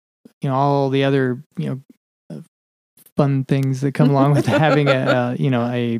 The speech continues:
Speaker 1: physical
Speaker 2: Oh.
Speaker 1: relationship, you know,
Speaker 2: Right.
Speaker 1: not, not just, you know, you can be best friends, but yeah, if you hold their hand or if you give them a kiss, that's acting on your sinful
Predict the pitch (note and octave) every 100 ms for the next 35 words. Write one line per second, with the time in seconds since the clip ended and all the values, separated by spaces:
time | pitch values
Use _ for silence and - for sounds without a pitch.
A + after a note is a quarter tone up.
0 | - F3 - B3+ D3+ C#3+ C3+ C#3 - C#3+
1 | C#3 F3+ F3+ C#3+ - A#2+ - B2 - D3
2 | E3 - - - - F3+ F#3+ - F3+ E3+
3 | D#3+ E3+ D#3+ D3+ D#3+ E3 - G#3 G#3 G#3
4 | G3+ C3+ C3+ C#3+ B2+ C3+ C#3+ D#3+ D#3+ E3
5 | F#3+ G#3+ F#3+ B2+ C3+ C#3+ E3 D#3+ F3 D#3+
6 | A#3 G3 - C3+ C#3 D#3 D#3 E3 D#3 D#3
7 | D#3 - E3+ - E3 D#3